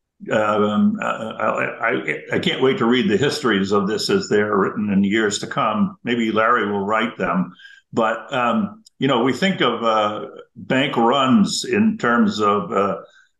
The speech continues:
uh, George Bailey's Savings and Loan and people,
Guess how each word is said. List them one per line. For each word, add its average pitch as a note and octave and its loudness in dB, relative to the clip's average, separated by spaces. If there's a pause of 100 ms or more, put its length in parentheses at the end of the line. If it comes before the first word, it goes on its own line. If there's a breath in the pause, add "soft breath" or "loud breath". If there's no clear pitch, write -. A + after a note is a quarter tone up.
(200)
uh, G#2+ 0
George B2 2
Bailey's A2+ 2
Savings A2+ 0
and G2+ 2
Loan A2+ 2
and F#2+ -6
people, A#2 -2